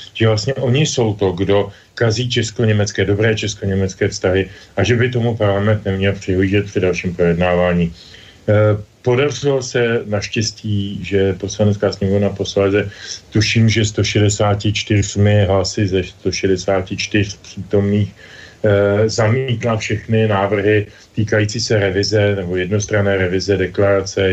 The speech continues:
jednostranného deklarování toho, že prostě sudeční Němci tady mají nějaké f-, finanční nároky. Nezapomínejme, že v té době sem přijížděli lidé ze sudecko-německých spolků, že tady, eh,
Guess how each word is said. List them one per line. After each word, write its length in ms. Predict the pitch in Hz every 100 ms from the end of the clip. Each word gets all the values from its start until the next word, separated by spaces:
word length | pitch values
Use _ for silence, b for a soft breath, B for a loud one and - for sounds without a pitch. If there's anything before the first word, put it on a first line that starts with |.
| 95 95 95
jednostranného 720 | 95 98 - 104 104 101 101 B B B -
deklarování 800 | 107 107 113 110 110 107 107 107
toho, 260 | 107 101 104
že 140 | 107
prostě 320 | 104 98 -
sudeční 500 | 113 104 101 - 113
Němci 300 | 104 98 -
tady 200 | 107 95 101
mají 220 | 101 101
nějaké 360 | 98 92 107
f-, 460 | 101 - - 101 92
finanční 440 | 104 98 95 104
nároky. 520 | 98 92 95 95 104 B B B -
Nezapomínejme, 1040 | 110 110 107 - 101 95 92 90 90 95
že 140 | 95 101
v 60 |
té 180 | - 95
době 260 | 87 82 90
sem 240 | - 95
přijížděli 680 | 95 92 87 85 95 95 95
lidé 380 | 90 90 95 87 B B B B -
ze 160 | 104
sudecko-německých 960 | 101 110 104 104 110 101 101 101 - 101
spolků, 580 | - 127 143 143 123 117
že 180 | 117 107
tady, 440 | 110 104 107 101 B B
eh, 80 | _